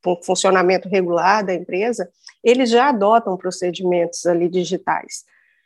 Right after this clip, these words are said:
Então, não, não tem justificativa, né? Eles se adaptam muito bem, é muito mais fácil para as empresas também, né? É muito menos oneroso, que não precisa, às vezes,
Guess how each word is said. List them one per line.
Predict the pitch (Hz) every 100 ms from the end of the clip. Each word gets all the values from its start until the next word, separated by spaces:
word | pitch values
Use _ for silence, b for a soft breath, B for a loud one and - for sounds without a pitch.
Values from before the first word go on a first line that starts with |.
| _ _
Então, | 190 190 190 226 262
não, | 262 269 269 233 226
não | 254
tem | - 311 311
justificativa, | 220 - 196 190 185 - 165 160 175
né? | 185 214 226
Eles | 247 247
se |
adaptam | 233 214 220 220 220 214 -
muito | 202 208 247 240
bem, | 185 180 185 233 _ _ _ _ _ _ -
é |
muito | 196 196 226 233
mais | 214 196 -
fácil | - 185 226 -
para | 196 190
as | 180
empresas | 180 175 175 175 175 -
também, | 185 165 170 185 208
né? | 180 190 220 226 _ _ -
É |
muito | 196 196 220 220
menos | 208 208 208
oneroso, | 208 208 196 185 185 214 226 185
que | 185
não | 180
precisa, | - - 185 190
às |
vezes, | 185 185